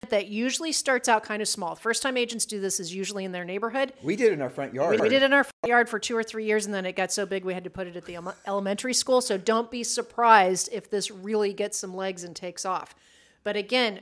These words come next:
Speaker 1: don't be intimidated by these ideas, by the cost or by the engineering of it. You can start small.
Speaker 2: And we were just passing them.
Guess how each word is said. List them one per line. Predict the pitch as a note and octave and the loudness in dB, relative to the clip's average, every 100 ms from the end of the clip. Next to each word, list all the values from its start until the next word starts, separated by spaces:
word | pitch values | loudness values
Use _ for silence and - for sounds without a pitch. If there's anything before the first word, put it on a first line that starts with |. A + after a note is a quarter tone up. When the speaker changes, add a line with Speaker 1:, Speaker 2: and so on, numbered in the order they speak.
| - | -12
Speaker 1:
don't | G3 A#3+ C#4 | -2 0 0
be | D4+ | 0
intimidated | C#4+ C#4+ C4+ B3+ A#3 | -2 0 2 4 2
by | A#3 G#3+ | 2 0
these | G#3 F#3+ | -2 -4
ideas, | F#3+ F3 G#3 A3+ | -4 -4 -2 -2
by | G#3 F#3+ | 0 -2
the | F3+ | -2
cost | E3+ - G#3 G#3+ G#3 | -4 2 2 2 -4
or | F#3 | -6
by | F3+ F3+ | -4 -4
the | F3 F3 E3+ G3 | -4 -8 -8 -6
engineering | G#3 G3 F#3+ G#3 B3+ | -4 -4 -2 0 0
of | C4+ | 2
it. | D4 | 0
You | A#3+ G#3+ | 0 -8
can | B3+ C4 | -6 -6
start | - F3+ F3+ - | -4 -4 -4 -6
small. | - C#4+ C#4 - | -4 -2 -2 -2
Speaker 2:
And | - D3+ | -2 2
we | E3 | 4
were | G#3+ A3 | 8 8
just | D3 D3 - | 6 0 0
passing | C#3 D3+ D#3 C3+ | 2 4 2 -4
them. | B2+ C3 | -2 -2